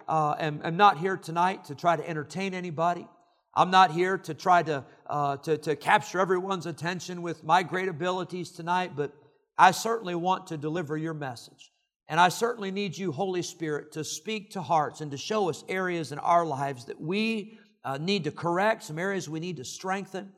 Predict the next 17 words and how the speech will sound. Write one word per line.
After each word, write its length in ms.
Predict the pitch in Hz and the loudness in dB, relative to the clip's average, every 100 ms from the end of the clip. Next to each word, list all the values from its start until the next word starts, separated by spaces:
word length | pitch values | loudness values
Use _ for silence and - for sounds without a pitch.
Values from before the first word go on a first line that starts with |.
| _ _ _ | _ _ _
And 140 | 113 147 | 4 8
I 120 | 175 | 8
pray 220 | 202 196 | 8 0
that 200 | 180 - | 0 -8
you'd 120 | 180 | -10
speak 340 | - 208 208 208 | -8 -6 -6 -4
to 160 | 208 | -4
us 160 | 202 - | -4 -6
in 80 | 156 | -6
these 220 | 185 - | -6 -6
few 180 | 190 196 | -8 -4
moments 400 | 196 190 208 - | -4 -4 -10 -12
we're 100 | 175 | -12
together. 480 | - 147 127 117 120 | -12 -10 -10 -8 -12
In 100 | 110 | -10
Jesus' 580 | 180 190 175 143 - 113 | -6 -6 -6 -10 -12 -16
name, 240 | 110 | -20